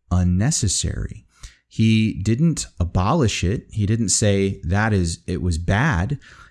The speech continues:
He simply says, "I am the fulfillment of it, and therefore it's no longer necessary." And so that leads us to this l-, final point in verses eleven through fourteen, where the writer of Hebrews says that,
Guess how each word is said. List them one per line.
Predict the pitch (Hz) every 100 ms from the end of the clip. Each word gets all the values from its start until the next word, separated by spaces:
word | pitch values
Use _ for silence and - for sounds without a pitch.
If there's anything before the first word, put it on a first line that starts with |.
| -
He | 110
simply | - 131 120 107
says, | 95 107 95 92 92
"I | - 104 131
am | 123 101
the | 87
fulfillment | 82 82 80 - 180 233 104 - - -
of | 90 90 -
it, | 87 123 - -
and | 95 90
therefore | 90 143 185 - 92 85 92 120 - _ _ _ _ _ _ _ _
it's | 101 -
no | 107 104
longer | 90 87 95
necessary." | 104 151 - 90 - - - - _ _ _ _ _ _ _
And | 107 98
so | - 180 113 92 131 151 _ _ _
that | 110 117
leads | 110 117 104
us | 110 -
to | - 104 98 95 95 95 - -
this | 101 95 -
l-, | 92 95
final | - 120 131 117
point | - 104 92 85
in | 92
verses | 90 95 - 90 85
eleven | 92 90 92 101
through | 92 95
fourteen, | 85 95 90 - 135 151 92 90
where | 90
the | 90
writer | 87 90 107
of | 113
Hebrews | - 85 87 82
says | - 147 139 92
that, | - 87